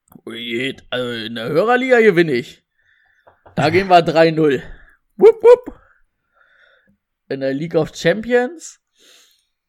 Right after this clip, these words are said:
gewinne ich auch. Wenn es gut läuft.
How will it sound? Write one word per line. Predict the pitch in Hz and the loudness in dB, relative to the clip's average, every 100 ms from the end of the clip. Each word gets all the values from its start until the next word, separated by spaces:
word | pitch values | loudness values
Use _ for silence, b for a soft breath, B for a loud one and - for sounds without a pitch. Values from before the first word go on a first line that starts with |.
| _ _ _ _ _ _ _ _ - | _ _ _ _ _ _ _ _ -6
gewinne | 156 170 | 0 2
ich | 165 165 | 2 4
auch. | 165 359 - _ _ _ _ _ _ _ _ _ _ _ _ _ _ _ _ _ _ _ _ | 4 2 -4 _ _ _ _ _ _ _ _ _ _ _ _ _ _ _ _ _ _ _ _
Wenn | _ 147 165 165 175 175 165 165 160 - | _ 0 2 2 0 -12 -20 -20 -18 -4
es | 175 - | -4 -4
gut | - 185 | -6 -6
läuft. | 151 139 139 - - | -2 -2 -2 -8 -20